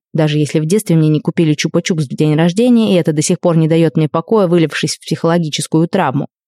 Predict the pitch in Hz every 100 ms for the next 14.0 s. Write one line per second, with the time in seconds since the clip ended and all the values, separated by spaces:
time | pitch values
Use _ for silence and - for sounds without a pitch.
0 | _ _ 220 226 240 233 - 254 - 247
1 | 240 196 175 175 202 202 165 175 196 196
2 | - 165 139 135 160 147 156 175 147 -
3 | - _ _ _ - 185 226 226 240 226
4 | 208 226 220 208 - - 196 185 - _
5 | _ - 156 - 190 165 151 160 190 269
6 | 226 - - _ _ _ _ _ _ 165
7 | 156 208 277 277 240 208 254 254 208 160
8 | 156 160 160 147 156 160 160 131 - -
9 | _ _ - 160 156 147 151 - 254 269
10 | 277 269 196 143 156 185 180 135 - -
11 | _ _ - 277 208 160 185 226 202 156
12 | 165 - - 208 165 147 160 160 175 196
13 | 170 156 147 - 143 147 151 165 139 -